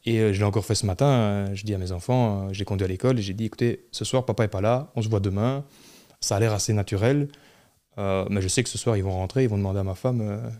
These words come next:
Il est où, papa ? » et quand il rentre. Mais c'est, c'est un choix, et donc je me dis, euh,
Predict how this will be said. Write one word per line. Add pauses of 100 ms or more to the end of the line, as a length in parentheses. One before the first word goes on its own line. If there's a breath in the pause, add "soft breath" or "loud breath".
(400)
Il
est
où,
papa ? »
et
quand
il
rentre. (600 loud breath)
Mais
c'est,
c'est
un
choix,
et
donc
je
me
dis,
euh,